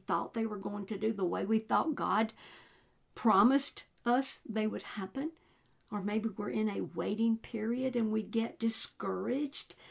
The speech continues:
because we don't see the hand of God moving. Well, I can tell you God's moving. God is working on your circumstances. It's just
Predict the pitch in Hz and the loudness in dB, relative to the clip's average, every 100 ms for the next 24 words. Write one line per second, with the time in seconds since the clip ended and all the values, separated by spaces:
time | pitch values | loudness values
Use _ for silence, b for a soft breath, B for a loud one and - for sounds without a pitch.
0 | B - 233 233 220 220 226 - 226 226 | B -4 -2 -2 0 -2 -2 -4 -2 -2
1 | 220 - 208 208 208 202 180 196 208 190 | -4 -6 -6 -4 -6 -8 -8 -8 -6 -8
2 | B B 214 180 190 190 247 247 - 208 | B B -4 0 2 2 0 -2 -2 -2
3 | 247 226 208 262 214 220 190 190 - 196 | 0 0 2 2 0 -2 -4 -4 -4 -4
4 | 196 131 - - b b b b b _ | -4 -6 -10 -16 b b b b b _
5 | _ _ _ _ _ - 190 254 240 220 | _ _ _ _ _ -6 -4 0 0 0
6 | 240 247 208 190 190 170 - 302 302 170 | -2 -2 -2 -2 -2 -4 -4 -6 -6 -8
7 | - - - - - - - 220 - 214 | -8 -8 -10 -10 -8 -6 -4 -2 -2 -4
8 | - | -4